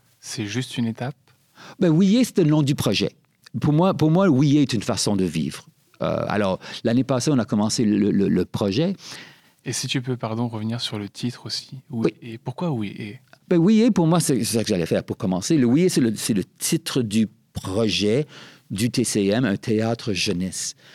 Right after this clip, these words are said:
Speaker 2: Euh, pour moi, le Oui et est une façon de vivre. Je leur
Speaker 1: Donc,
Speaker 2: dis
Speaker 1: euh,
Speaker 2: souvent.
Speaker 1: Oui et O U I,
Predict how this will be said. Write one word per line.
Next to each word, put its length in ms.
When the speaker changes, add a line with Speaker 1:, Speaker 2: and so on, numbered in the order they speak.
Speaker 2:
Euh, 160
pour 140
moi, 240
le 100
Oui 400
et 380
est 220
une 120
façon 400
de 100
vivre. 460
Je 100
leur 80
Speaker 1:
Donc, 80
Speaker 2:
dis 180
Speaker 1:
euh, 80
Speaker 2:
souvent. 140
Speaker 1:
Oui 160
et 240
O 220
U 220
I, 160